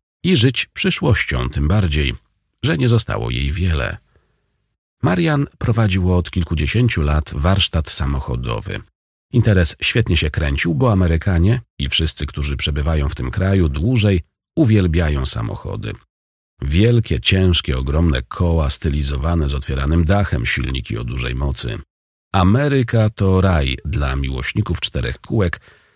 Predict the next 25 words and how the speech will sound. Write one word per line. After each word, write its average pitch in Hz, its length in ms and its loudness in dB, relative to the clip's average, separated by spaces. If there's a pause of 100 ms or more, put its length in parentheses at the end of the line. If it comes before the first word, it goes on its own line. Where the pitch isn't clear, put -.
(180)
i 76 120 0
każdy 85 400 2
może 76 280 2
mieć 69 400 -2
takie 135 460 0
auto, 87 480 2
jakie 92 340 0
sobie 73 280 0
wymarzył. 62 640 -4 (580)
A 160 280 0 (140)
że 82 180 4
Marian 110 380 2
od 71 120 2
dziecka 87 320 0
interesował 78 580 0
się 80 100 0
motoryzacją, 76 960 -2
także 104 460 2
tu, 60 260 -2
w - 100 -2
Stanach 85 460 2
Zjednoczonych, 76 600 0
zajął 90 300 2
się 76 160 0
swoimi 73 580 0